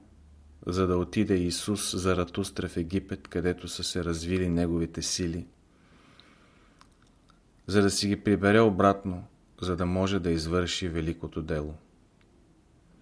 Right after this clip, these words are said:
След връщането си от Египет, Соломоновият Исус, заедно с родителите си, се настанява в Назарет, където живее Натановият Исус.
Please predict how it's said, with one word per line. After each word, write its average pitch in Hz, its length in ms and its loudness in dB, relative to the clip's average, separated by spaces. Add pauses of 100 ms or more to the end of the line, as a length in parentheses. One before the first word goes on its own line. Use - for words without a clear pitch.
(440)
След 101 300 2
връщането 98 600 2
си 98 160 0
от 95 200 0
Египет, 98 680 -4 (800)
Соломоновият 101 840 4
Исус, - 540 -8 (540)
заедно 95 500 2
с - 120 -8
родителите 92 580 -2
си, 87 320 -8 (320)
се - 180 -6
настанява 87 640 0
в - 100 -14
Назарет, 92 760 0 (560)
където 95 360 -2
живее 90 400 2
Натановият 87 760 0
Исус. - 500 -10